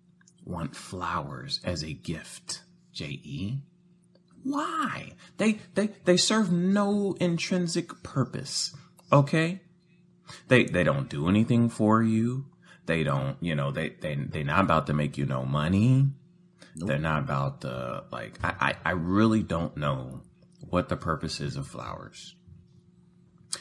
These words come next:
Speaker 1: I asked my wife, and she gave me two things.
Speaker 2: Okay. Hmm.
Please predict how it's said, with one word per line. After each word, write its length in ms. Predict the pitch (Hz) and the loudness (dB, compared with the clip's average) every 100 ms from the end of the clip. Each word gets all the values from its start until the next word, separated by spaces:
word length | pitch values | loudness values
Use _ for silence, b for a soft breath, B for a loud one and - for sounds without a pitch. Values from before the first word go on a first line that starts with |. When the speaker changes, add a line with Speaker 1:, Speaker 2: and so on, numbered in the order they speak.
| B | B
Speaker 1:
I 140 | - 87 | -2 0
asked 400 | 76 92 107 85 | 2 2 0 -6
my 180 | 71 | -6
wife, 560 | 60 60 58 73 - - _ _ _ _ _ _ _ _ _ _ _ - _ _ | -6 -8 -8 -10 -10 -18 _ _ _ _ _ _ _ _ _ _ _ -20 _ _
and 160 | - 90 | -4 0
she 100 | 117 | 2
gave 220 | 127 131 | 4 4
me 120 | 131 | 2
two 240 | 120 - 214 | 0 0 0
things. 600 | - - - - - - - _ - _ _ - | -2 -6 -8 -18 -16 -18 -20 _ -20 _ _ -10
Speaker 2:
Okay. 220 | 277 233 262 _ _ _ _ _ _ _ | -6 -4 -6 _ _ _ _ _ _ _
Hmm. 140 | 220 | 2